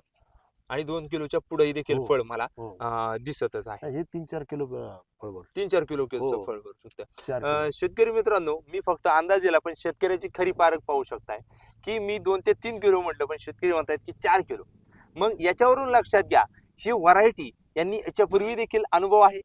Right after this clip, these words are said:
Speaker 1: आणि आता देखील पावसाळ्यामध्ये लावलेली आहे. तर दादा मला एक सांगा, लागवड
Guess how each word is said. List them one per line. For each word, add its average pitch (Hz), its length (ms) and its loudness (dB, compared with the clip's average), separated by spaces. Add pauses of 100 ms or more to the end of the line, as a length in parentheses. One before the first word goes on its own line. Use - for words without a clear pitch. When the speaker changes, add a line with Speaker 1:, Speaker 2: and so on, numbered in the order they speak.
(220)
Speaker 1:
आणि 165 200 0
आता 170 280 6
देखील 196 240 2
पावसाळ्यामध्ये 147 640 -4
लावलेली 120 340 2
आहे. 107 100 -14 (340)
तर 196 60 -2
दादा 202 220 6
मला 220 200 4
एक 214 80 2
सांगा, 147 300 -2 (280)
लागवड 202 340 2